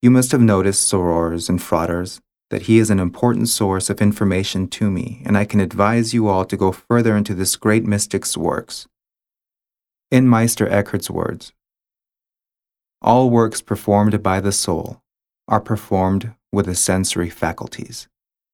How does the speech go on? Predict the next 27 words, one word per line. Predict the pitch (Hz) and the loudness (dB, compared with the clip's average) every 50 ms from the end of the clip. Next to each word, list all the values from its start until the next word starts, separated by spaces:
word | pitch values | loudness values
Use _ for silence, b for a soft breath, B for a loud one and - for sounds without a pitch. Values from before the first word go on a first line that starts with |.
| _ _ _ _ _ _ _ _ _ _ _ | _ _ _ _ _ _ _ _ _ _ _
In | 117 113 104 | 2 4 4
other | 104 101 107 98 | 4 4 2 0
words, | 87 87 85 87 87 - - - _ _ _ | 0 0 -2 -4 -6 -8 -12 -18 _ _ _
the | - 107 98 | 0 2 2
activity | 92 87 - _ - 117 110 117 120 117 117 | 2 0 -4 _ 0 0 2 2 4 4 4
of | 117 110 104 | 4 2 2
the | - 107 | 0 -2
soul | - - - 101 95 92 92 95 95 | -2 0 0 2 2 2 2 2 0
is | 92 85 | -2 -4
presented | - - 110 98 98 101 98 - - 98 - - _ - | -2 -2 -2 0 2 0 0 0 -2 -6 -6 -8 _ -8
through | - 113 113 120 123 123 123 - | -2 2 4 6 6 6 4 4
our | - 104 101 | 2 2 2
material | 104 98 98 - - - 113 110 110 107 104 | 2 0 -2 -4 -4 0 2 2 4 2 2
faculties, | 101 - - 82 80 - - - - - - - - - - - _ _ _ _ _ _ _ _ _ - | 0 -2 -6 -6 -6 -6 -8 -10 -10 -10 -12 -12 -12 -14 -16 -18 _ _ _ _ _ _ _ _ _ -2
our | 101 95 95 | -2 -2 0
senses, | 95 - - 107 98 95 90 - - 78 78 80 85 | -2 -2 -2 0 0 0 -2 -2 -4 -4 -4 -4 -4
which | 87 92 87 - | -6 -6 -4 -4
enable | 98 85 - 107 113 110 113 107 | -4 -2 2 2 2 4 4 2
us | 107 107 - | 2 0 -2
to | - 95 | -6 -4
see, | - - - - - 101 90 82 - 107 - _ _ _ _ _ _ _ _ _ _ _ _ - | -4 -2 -2 -2 -2 -4 -6 -6 -8 -10 -14 _ _ _ _ _ _ _ _ _ _ _ _ -6
to | - | -6
hear, | 98 - - 104 95 78 - - - _ _ _ _ _ _ _ _ - | -6 -2 -2 -2 -2 -2 -4 -8 -12 _ _ _ _ _ _ _ _ -4
our | 101 104 | -4 -2
capacity | - - - - 98 98 - - 104 - 95 | -2 -6 -2 0 0 0 2 -2 -2 -4 -4
to | - - 101 | -6 -8 -10
think. | - - _ 95 82 - - - _ | -10 -8 _ -6 -6 -6 -8 -12 _